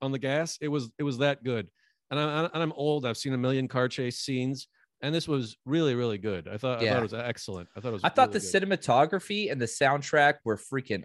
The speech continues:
Speaker 2: unreal. It, it's very
Speaker 1: Agreed.
Speaker 2: easy to compare it to The Dark Knight,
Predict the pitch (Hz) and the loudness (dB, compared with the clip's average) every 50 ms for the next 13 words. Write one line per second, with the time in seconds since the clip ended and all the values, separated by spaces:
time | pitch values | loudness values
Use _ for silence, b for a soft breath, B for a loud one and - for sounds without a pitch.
0 | - - 143 170 180 180 170 160 135 104 101 98 98 104 123 131 113 95 90 110 | -4 -2 2 4 4 6 6 4 4 2 -4 -8 -6 -2 0 2 2 2 2 2
1 | 143 143 143 B B B B 160 156 156 165 202 240 269 240 160 151 165 165 156 | 0 0 -2 B B B B 2 2 4 4 6 6 6 6 4 0 0 -2 0
2 | 170 165 147 135 139 - 107 - 127 123 127 127 120 - - - 127 117 113 101 | -2 -2 -2 -2 -4 -4 -6 0 2 4 4 4 2 0 -2 -6 -6 -4 -4 -2
3 | 107 113 110 107 - - - 101 104 120 156 165 - | 0 2 2 0 -2 -4 -4 0 2 2 2 0 -2